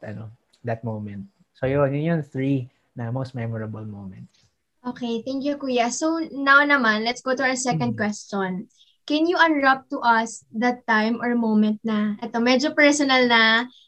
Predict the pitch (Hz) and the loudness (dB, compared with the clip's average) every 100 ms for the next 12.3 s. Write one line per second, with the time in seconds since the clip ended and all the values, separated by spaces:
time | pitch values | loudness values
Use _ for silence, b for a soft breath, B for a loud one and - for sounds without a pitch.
0 | - 285 294 311 311 302 302 302 294 302 | -6 0 4 4 4 2 2 2 2 0
1 | - 262 262 240 254 254 - 226 220 220 | -2 0 0 2 0 0 0 0 2 2
2 | 233 226 226 202 220 214 208 185 180 185 | 2 2 0 0 0 -2 -4 -6 -4 -6
3 | 208 - 240 240 214 B B B - 339 | -6 -8 -4 -4 -6 B B B -2 2
4 | 453 392 370 277 269 269 285 285 - 262 | 4 4 4 6 4 2 -2 -2 -2 0
5 | 254 247 247 - 214 202 196 190 202 269 | 2 0 -2 -2 0 0 0 -2 -4 2
6 | 285 294 - 277 277 247 240 233 233 233 | 2 2 -2 0 2 4 2 2 0 0
7 | 220 202 202 202 - 226 220 208 208 185 | 0 2 2 0 -2 0 0 0 -2 -4
8 | 180 185 _ _ _ _ _ _ _ _ | -6 -10 _ _ _ _ _ _ _ _
9 | _ _ _ 113 117 131 127 120 127 147 | _ _ _ -4 -2 0 0 -2 0 0
10 | 135 127 123 147 147 151 165 160 175 170 | 0 -4 -8 -4 0 4 6 6 6 6
11 | 170 185 180 185 262 233 196 196 214 285 | 6 4 4 4 4 4 4 4 2 2
12 | 302 220 | 2 2